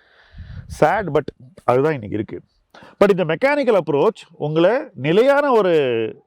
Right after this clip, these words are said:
ஜர்னியில வச்சிருக்காது. இங்கேருந்து எதையோ ஒண்ணு பண்ணி மேல போயிருப்பீங்க, அங்கேருந்து கீழே வந்துருவீங்க. அப்படி கீழே வராம இருக்கணும்னா, இந்த one to ten to hundred to bigger numbers growth உங்களுக்கு வரணும்னா, நீங்க அதை மெக்கானிக்கலா அப்ரோச் பண்ணக்கூடாது.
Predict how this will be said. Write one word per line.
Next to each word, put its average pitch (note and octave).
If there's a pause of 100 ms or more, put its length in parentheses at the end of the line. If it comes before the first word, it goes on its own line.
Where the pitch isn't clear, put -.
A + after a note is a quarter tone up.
(140)
ஜர்னியில D#3+
வச்சிருக்காது. A2
இங்கேருந்து D#3
எதையோ D#3+
ஒண்ணு F3
பண்ணி D3+
மேல C#3+
போயிருப்பீங்க, C3+
அங்கேருந்து F3+
கீழே C3+
வந்துருவீங்க. F2+ (1040)
அப்படி B2+
கீழே B3+
வராம B3
இருக்கணும்னா, E3
இந்த A#2+
one E3+
to D#3 (140)
ten E3
to D#3+ (120)
hundred C#3+ (100)
to C3 (560)
bigger B2+
numbers A2+ (180)
growth C3+
உங்களுக்கு G#2
வரணும்னா, B2 (1040)
நீங்க F#3
அதை D3+
மெக்கானிக்கலா G#3
அப்ரோச் F#3+
பண்ணக்கூடாது. F#2+